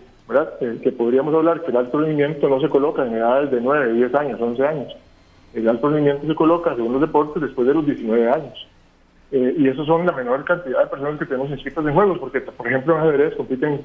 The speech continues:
chicos y chicas de ocho, nueve años, igual en gimnasia. Em, ¿cuál es la intención que se le dio a los comités de deportes el día dieciocho de junio? Efectivamente,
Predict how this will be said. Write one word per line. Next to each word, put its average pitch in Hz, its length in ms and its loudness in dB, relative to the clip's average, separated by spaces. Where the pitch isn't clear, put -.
chicos 175 380 2
y 135 60 -8
chicas 143 240 0
de 117 80 2
ocho, 139 300 2
nueve 117 240 4
años, 117 200 -2
igual 120 200 4
en 135 100 0
gimnasia. 110 400 -4
Em, 135 480 2
¿cuál 175 200 4
es 208 60 0
la 208 100 4
intención 190 420 0
que 196 80 -2
se 143 100 2
le 123 80 2
dio 131 140 4
a 156 40 2
los 175 120 -2
comités 147 280 0
de 175 80 4
deportes 170 400 0
el 135 120 0
día 156 100 6
dieciocho 170 400 2
de 175 60 0
junio? 175 300 0
Efectivamente, 160 800 0